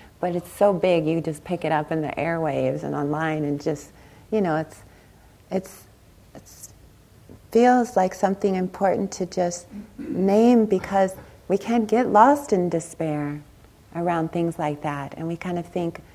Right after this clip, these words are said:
"What's the point of it all? You know, why try so hard?" Or some aspect of that, or maybe we just curl up and stay in bed. So I was so happy a hundred people came out anyway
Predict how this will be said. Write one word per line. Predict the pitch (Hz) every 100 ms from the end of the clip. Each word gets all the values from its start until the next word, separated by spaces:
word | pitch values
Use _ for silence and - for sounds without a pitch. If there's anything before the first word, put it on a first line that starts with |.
| - - - -
"What's | 208 214
the | -
point | 196 196 208 226
of | 190
it | 160
all? | 160 143 131 139 -
You | 170
know, | 160
why | 160 170
try | 175 - 190 208
so | 208 180
hard?" | 165 175 220 214 123 71 - - - -
Or | 226
some | 262 302 294
aspect | 226 233 - 185 175 175
of | 151
that, | 156 156
or | 156
maybe | 175 190 196
we | 190
just | 185 175
curl | - - 180 170
up | 170 175
and | 160 156
stay | - 160 170
in | 165 139
bed. | - - - - - - - -
So | 202
I |
was | 190 196
so | - 262
happy | 254 214 214
a | 180
hundred | 175 175 180
people | - 190 180
came | 156 180 170
out | 165 151
anyway | - 196 202 175 151